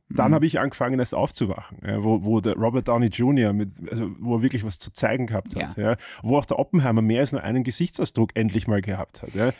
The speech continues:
Speaker 1: Weil da hat die ganze, eigentlich die ersten eineinhalb Stunden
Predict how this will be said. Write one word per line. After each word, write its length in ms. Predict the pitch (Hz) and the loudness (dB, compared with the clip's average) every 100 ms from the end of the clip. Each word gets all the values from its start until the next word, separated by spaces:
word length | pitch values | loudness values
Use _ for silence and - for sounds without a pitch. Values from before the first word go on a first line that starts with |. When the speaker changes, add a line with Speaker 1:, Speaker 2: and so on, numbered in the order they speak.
| - _ | -12 _
Speaker 1:
Weil 80 | 123 | 2
da 80 | |
hat 120 | 135 147 | 2 2
die 60 | |
ganze, 340 | 156 160 185 - | 0 0 0 -2
eigentlich 160 | 151 | 0
die 80 | 170 | 2
ersten 300 | 147 175 175 - | 2 2 -4 0
eineinhalb 320 | 139 165 160 | 2 4 2
Stunden 440 | - 160 - 160 | 2 0 2 -2